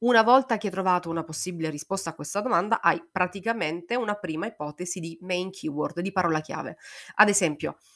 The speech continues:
hai scritto un articolo in cui elenchi le strutture più belle in cui dormire in Alsazia? Perfetto. La ricerca fatta da chi ha assolutamente bisogno dei tuoi consigli sarà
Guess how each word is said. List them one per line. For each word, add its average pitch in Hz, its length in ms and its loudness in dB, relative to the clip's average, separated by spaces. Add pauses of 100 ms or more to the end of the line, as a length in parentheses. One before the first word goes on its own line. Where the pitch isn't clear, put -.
(160)
hai 185 120 4
scritto 302 300 2
un 233 60 2
articolo 180 460 4
in 170 120 0
cui 226 280 0
elenchi 185 520 0
le 156 80 0
strutture 180 520 -2
più 175 140 -6
belle 160 340 -2
in 147 100 -6
cui 196 180 0
dormire 196 340 2
in 185 80 2
Alsazia? 240 840 2
Perfetto. - 600 -10 (380)
La 165 100 2
ricerca 269 420 2
fatta 247 280 4
da 170 160 2
chi 202 140 -4
ha 190 60 4
assolutamente 220 920 0
bisogno 175 440 -2
dei 156 100 0
tuoi 170 100 -4
consigli 190 520 -2
sarà 180 360 2